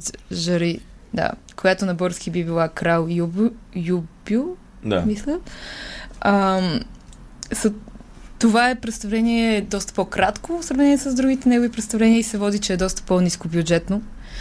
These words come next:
Speaker 1: Но в крайна сметка си е представление и това, което те бяха решили да направят за галата тази година в Watermill, е ние да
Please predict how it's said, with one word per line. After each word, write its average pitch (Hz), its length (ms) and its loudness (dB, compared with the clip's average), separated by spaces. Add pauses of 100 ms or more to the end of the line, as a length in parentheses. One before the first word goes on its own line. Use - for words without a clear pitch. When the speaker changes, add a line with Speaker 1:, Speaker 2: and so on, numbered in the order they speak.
(240)
Speaker 1:
Но 202 60 0
в 202 40 0
крайна 208 280 4
сметка 208 320 2
си 208 220 4
е 202 220 2
представление 175 500 0
и 220 40 6
това, 208 160 2
което 208 300 -2
те 196 120 0
бяха 190 280 0
решили 240 280 2
да 196 80 2
направят 180 460 2
за 170 360 2 (280)
галата 170 400 2
тази 165 260 0
година 160 400 -2
в 165 100 -4
Watermill, 175 600 2 (460)
е 202 120 6
ние 226 220 6
да 202 300 0